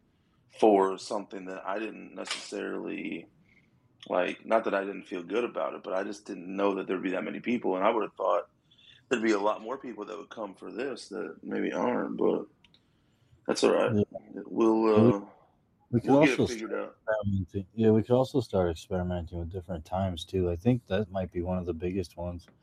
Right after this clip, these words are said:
Speaker 2: Obviously, it's convenient for us, that's why we do it now, but I
Speaker 1: Right.
Speaker 2: feel like I don't, I don't really
Speaker 1: Yeah.
Speaker 2: know.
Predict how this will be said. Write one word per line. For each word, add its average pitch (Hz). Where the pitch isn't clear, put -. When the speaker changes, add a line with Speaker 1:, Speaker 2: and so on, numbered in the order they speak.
Speaker 2:
Obviously, 110
it's 92
convenient 101
for 90
us, 101
that's 92
why 87
we 80
do 101
it 76
now, 76
but 78
I 95
Speaker 1:
Right. -
Speaker 2:
feel 92
like 87
I 101
don't, 95
I 92
don't 95
really 123
Speaker 1:
Yeah. 156
Speaker 2:
know. 85